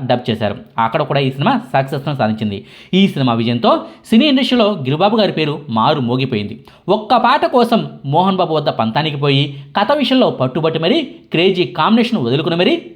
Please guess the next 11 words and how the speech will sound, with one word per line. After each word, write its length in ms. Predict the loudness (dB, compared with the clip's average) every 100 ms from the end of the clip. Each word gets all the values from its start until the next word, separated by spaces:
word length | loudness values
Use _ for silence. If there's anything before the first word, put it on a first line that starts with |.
| 0
రిస్క్ 380 | 2 2 -2
చేసి 180 | -2 0
మరీ 120 | 0
ఈ 240 | 0 -2 -6
సినిమాను 300 | 0 0 2
తీసిన 240 | -2 -2
గిరిబాబుపై 600 | -4 -2 0 0 2 0 0 -8 -10 -4
ప్రశంసల 380 | -4 -4 -4
వర్షం 260 | -4 -2 -2
కురిసింది. 460 | -2 -4 -4 -6 -10 -20 _ _ _ -2 2
ఇదండి 280 | 4 2